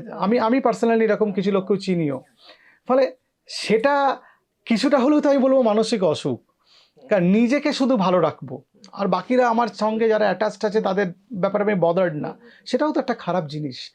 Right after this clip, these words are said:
আমার সঙ্গে যারা অ্যাটাচড আছে তাদেরকেও আমাকে দেখতে হবে, আমার পরিবারের লোকজনকেও দেখতে হবে, আমার বাবা মাকেও দেখতে হবে, আমরা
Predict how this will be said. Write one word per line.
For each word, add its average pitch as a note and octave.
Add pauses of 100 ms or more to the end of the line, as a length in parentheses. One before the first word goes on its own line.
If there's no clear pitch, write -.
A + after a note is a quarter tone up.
(220)
আমার F3
সঙ্গে A3
যারা A3
অ্যাটাচড G3
আছে G3+
তাদেরকেও F3
আমাকে F3
দেখতে C#3+
হবে, C#3
আমার D#3+
পরিবারের E3+
লোকজনকেও F#3
দেখতে D3+
হবে, - (380)
আমার E3
বাবা D3+
মাকেও F3+
দেখতে D3+
হবে, C#3+ (500)
আমরা D#3